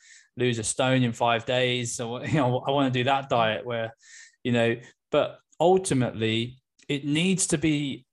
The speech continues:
a relatively slow process in order for it to stick. You know, if you're gonna, if you're gonna s-, build these habits,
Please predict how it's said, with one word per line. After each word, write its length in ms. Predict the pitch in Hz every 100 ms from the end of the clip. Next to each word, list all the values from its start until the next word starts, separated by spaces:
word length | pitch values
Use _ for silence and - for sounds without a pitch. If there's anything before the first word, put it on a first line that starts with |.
| _
a 80 | 139
relatively 760 | 139 160 160 151 127 143 135 127
slow 320 | - 135 127
process 640 | 127 156 139 123 107 107
in 220 | - 135
order 280 | 139 135 127
for 200 | 113 139
it 120 | 120
to 100 | -
stick. 640 | 120 - - 156 - - - - _ _ _ -
You 120 | 120
know, 160 | 117
if 200 | 127 127
you're 140 | 175 175
gonna, 320 | 185 156 143
if 120 | 131 -
you're 80 |
gonna 140 | 165 151
s-, 340 | 135 - - - 139 127 170 147
build 220 | 160 160
these 180 | 143 127
habits, 760 | - - 143 113 - - -